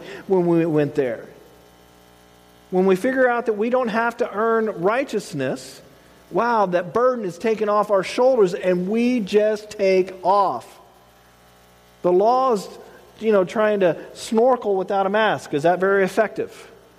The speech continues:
<laughs> I can tell you it's not, okay? You can't do it, you know. Snorkel without fins. You can, you swim a little bit, you're not gonna be swimming a lot, you know. The Jewish Torah,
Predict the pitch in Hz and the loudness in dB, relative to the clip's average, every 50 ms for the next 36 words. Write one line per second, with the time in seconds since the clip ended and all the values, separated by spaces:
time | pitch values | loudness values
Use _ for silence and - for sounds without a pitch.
0 | _ _ _ _ _ _ _ - - - - _ - - - - - - - 151 | _ _ _ _ _ _ _ -20 -20 -20 -20 _ -20 -20 -20 -20 -20 -12 -8 -6
1 | 147 - - 165 143 - - - - - - - - 147 160 175 165 - 202 180 | -6 -4 -2 -4 -4 -4 -8 -14 -20 -18 -14 -6 -4 -2 -2 -2 0 2 2 2
2 | 147 131 127 - - 165 165 151 123 110 107 110 117 - 151 147 139 160 180 - | 2 2 -2 -4 -4 -2 0 0 0 -2 -4 -6 -4 -2 -2 0 0 -2 -4 -8
3 | - - - - - - - _ _ _ _ _ - 135 131 - 180 185 185 180 | -14 -20 -20 -20 -20 -20 -20 _ _ _ _ _ -12 -12 -4 -2 0 0 0 2
4 | 180 185 175 147 113 - - 131 131 127 123 117 117 120 127 131 123 - - 175 | 4 4 4 4 2 -2 -6 -10 -10 -8 -6 -4 -4 -4 -6 -8 -10 -6 -2 0
5 | 180 196 185 208 202 196 185 220 208 208 196 202 - 226 214 196 165 127 110 104 | 0 0 2 2 2 2 2 2 0 -2 -2 -4 -4 -2 0 0 0 -2 -4 -8
6 | - - 127 131 147 147 - 156 143 139 151 143 156 151 - - 202 208 208 226 | -12 -10 -8 -6 -6 -6 -6 -8 -8 -6 -4 -4 -4 -4 -2 0 0 2 4 4
7 | 247 254 240 214 214 185 185 185 180 196 202 202 208 196 202 190 - 233 240 226 | 4 4 4 2 0 -2 -2 -4 -4 -4 -4 -4 -4 -4 -6 -8 -8 -6 -6 -4
8 | 214 214 214 240 269 247 180 131 - - 156 143 143 147 160 175 - - - - | -2 -2 0 0 0 0 0 -2 -2 -4 -8 -8 -6 -6 -6 -8 -10 -12 -18 -20
9 | - - - - - _ _ _ _ _ _ - _ _ _ _ _ _ _ - | -20 -20 -20 -20 -20 _ _ _ _ _ _ -20 _ _ _ _ _ _ _ -20
10 | - _ _ - - _ _ - - _ _ - _ _ _ _ - - _ _ | -20 _ _ -20 -20 _ _ -20 -20 _ _ -20 _ _ _ _ -20 -20 _ _
11 | _ - _ - - - 175 160 185 247 277 285 254 - - - - 196 175 160 | _ -20 _ -8 -4 -2 -2 0 0 0 2 0 0 -2 -6 -4 -2 0 2 2
12 | 143 135 127 131 | 2 2 0 0